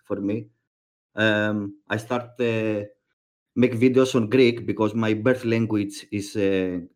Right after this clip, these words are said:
Greek because I, I live in Greece. So I start to make, uh, videos like, uh, vlogs and, uh, other, uh,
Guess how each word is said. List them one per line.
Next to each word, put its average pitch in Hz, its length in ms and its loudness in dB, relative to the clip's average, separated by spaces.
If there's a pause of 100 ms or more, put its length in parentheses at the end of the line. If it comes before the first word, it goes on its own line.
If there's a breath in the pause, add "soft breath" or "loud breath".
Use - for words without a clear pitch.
(440)
Greek 110 380 -4
because 92 320 -2
I, 92 340 0 (180)
I 101 300 0
live 113 260 4
in 95 140 2
Greece. 117 360 2 (540)
So 123 680 2
I 113 60 0
start 117 260 -6
to 120 60 -2
make, 117 340 0
uh, 110 180 0
videos 107 420 -2
like, 104 320 0
uh, 95 140 4
vlogs 110 580 0
and, 101 320 -4
uh, 95 480 2
other, 95 640 -2 (1600 soft breath)
uh, 110 140 2